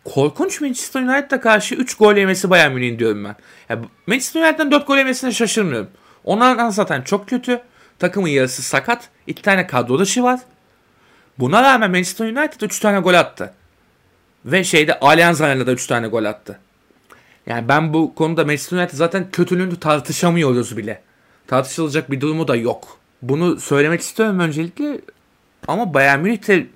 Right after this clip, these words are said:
tamam ligde her zamanki gibi cayır cayır formda. Yani yine şampiyon olacaklar belli.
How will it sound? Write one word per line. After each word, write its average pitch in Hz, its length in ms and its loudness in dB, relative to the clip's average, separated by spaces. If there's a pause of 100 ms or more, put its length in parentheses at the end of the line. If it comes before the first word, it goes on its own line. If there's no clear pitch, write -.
(400)
tamam 135 280 -2
ligde 156 260 0
her 180 160 6
zamanki 175 360 0
gibi 175 160 -2
cayır 170 260 2
cayır 131 180 2
formda. 143 460 0
Yani 120 340 -2
yine 175 140 2
şampiyon 135 440 -2
olacaklar 117 460 -6
belli. 156 400 -2